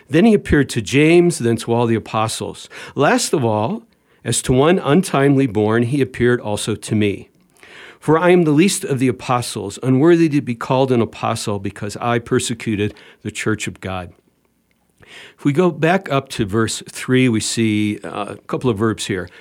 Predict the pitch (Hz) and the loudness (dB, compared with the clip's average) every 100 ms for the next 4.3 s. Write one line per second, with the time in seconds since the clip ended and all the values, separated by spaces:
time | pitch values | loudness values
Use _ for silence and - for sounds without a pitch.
0 | - _ 113 139 170 147 131 131 113 87 | -20 _ -2 0 0 0 2 2 0 -6
1 | - _ _ _ _ _ _ _ _ _ | -10 _ _ _ _ _ _ _ _ _
2 | _ _ _ - 107 110 123 98 95 _ | _ _ _ -10 -6 0 2 0 -6 _
3 | 101 90 90 - 160 - 120 - 107 95 | -10 -10 -12 -2 -2 0 -4 -4 -10 -8
4 | 90 - | -12 -14